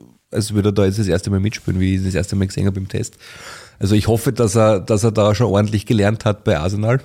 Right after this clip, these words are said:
und dass das gleich funktioniert, weil es ist dringend notwendig, dass das gleich funktioniert, weil,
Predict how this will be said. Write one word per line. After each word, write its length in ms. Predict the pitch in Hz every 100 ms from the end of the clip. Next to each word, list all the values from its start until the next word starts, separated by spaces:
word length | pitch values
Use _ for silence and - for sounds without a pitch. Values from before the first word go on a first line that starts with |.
| -
und 180 | 110 -
dass 140 | -
das 220 | - -
gleich 160 | 101 98
funktioniert, 580 | 107 98 107 104 131 -
weil 140 | 95
es 100 | 95
ist 160 | 107 -
dringend 300 | 107 117 104
notwendig, 400 | 110 110 101 98
dass 140 | 95
das 180 | 95 -
gleich 160 | 80
funktioniert, 580 | 87 95 - 104 104 120
weil, 240 | 101 101